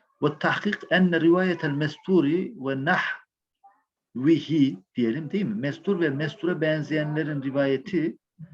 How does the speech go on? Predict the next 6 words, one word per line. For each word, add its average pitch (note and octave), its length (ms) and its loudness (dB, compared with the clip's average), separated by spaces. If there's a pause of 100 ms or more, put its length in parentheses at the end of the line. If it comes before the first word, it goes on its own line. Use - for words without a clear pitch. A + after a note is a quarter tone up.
(300)
mimma D#3 360 -2
fihi F3+ 400 -4
el D3+ 160 -6
ihtimalu D3+ 1040 -2
<clears throat> - 2250 -18
ke-, A#2 300 -8